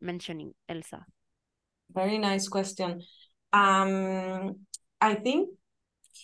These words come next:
Speaker 2: I, I cannot tell you, like, the exact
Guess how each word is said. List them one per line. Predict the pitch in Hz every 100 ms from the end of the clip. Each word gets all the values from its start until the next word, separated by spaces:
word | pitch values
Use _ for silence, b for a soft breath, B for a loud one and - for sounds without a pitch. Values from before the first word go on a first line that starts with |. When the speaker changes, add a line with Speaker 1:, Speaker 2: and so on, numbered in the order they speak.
| b _ -
Speaker 2:
I, | 202 208
I |
cannot | 202 226 277 294 -
tell | 240 220 226
you, | 220
like, | 220 196 190 196
the |
exact | 190 - - 190 175 175 180 -